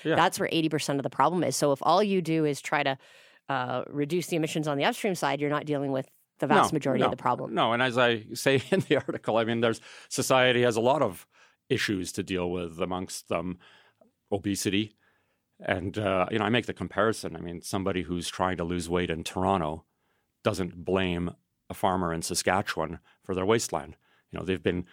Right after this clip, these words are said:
Speaker 1: programmed to go to the gym and, and work it off, or eat better, eat healthier, lower carbs. Well, I, I think the same thing applies here in the, in the, uh, issue when it comes to climate change. We know we have a problem,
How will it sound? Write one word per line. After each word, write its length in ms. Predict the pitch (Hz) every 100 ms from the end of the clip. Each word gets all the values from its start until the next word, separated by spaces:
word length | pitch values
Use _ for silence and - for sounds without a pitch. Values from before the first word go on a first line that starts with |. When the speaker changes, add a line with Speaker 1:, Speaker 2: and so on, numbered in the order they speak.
| _ _
Speaker 1:
programmed 580 | - 127 117 110 90 95
to 80 | 104
go 160 | 95 92
to 80 |
the 80 | 82
gym 360 | 73 95 92 98 _ _ _ -
and, 260 | 90 90
and 160 | 92 92
work 160 | 92 90
it 80 | 104
off, 300 | 113 85 90
or 120 | 87
eat 280 | 110 107 -
better, 240 | 82 80
eat 180 | 92 90
healthier, 460 | 101 107 90 78 82
lower 240 | 95 92
carbs. 480 | - 127 85 - - - - -
Well, 100 | -
I, 100 | 262
I 100 | -
think 200 | 247 240
the 100 | 156
same 220 | - 143
thing 400 | - 143 131 - -
applies 460 | 131 - 131 131
here 320 | - 143 131 123
in 260 | - 117 107
the, 60 | 113
in 180 | 120 110
the, 300 | 120 113 110 - - - _
uh, 200 | 98 104 - -
issue 340 | 117 - 123 110
when 160 | 110
it 80 | 107
comes 220 | 110 107
to 80 | -
climate 340 | - 107 147 135
change. 240 | 85 85
We 120 | 107
know 100 | 120
we 100 | 135
have 140 | 90 80
a 60 |
problem, 500 | - 85 82 - 160